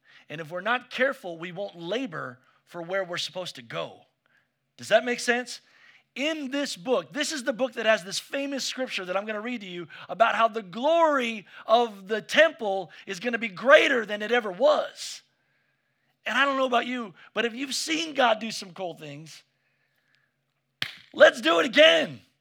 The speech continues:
If you've ministered to homeless, let's do it again. If you've traveled the nations and preached the gospel,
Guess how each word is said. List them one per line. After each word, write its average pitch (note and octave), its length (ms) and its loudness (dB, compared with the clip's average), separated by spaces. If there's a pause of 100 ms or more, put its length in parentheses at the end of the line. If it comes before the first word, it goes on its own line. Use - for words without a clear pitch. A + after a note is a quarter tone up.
(1080)
If C#4+ 160 0
you've D#4 320 0
ministered D4 600 -2
to C4 120 4
homeless, C#4+ 680 2 (300)
let's - 260 0
do E4 180 2
it E4 60 4
again. D#4+ 400 6
If B3 140 -2
you've D#4+ 160 -4
traveled D#4+ 560 6
the C#4 80 -4
nations C#4+ 480 -2
and A#3+ 120 -4
preached D#4 240 -2
the - 60 -10
gospel, C#4+ 580 6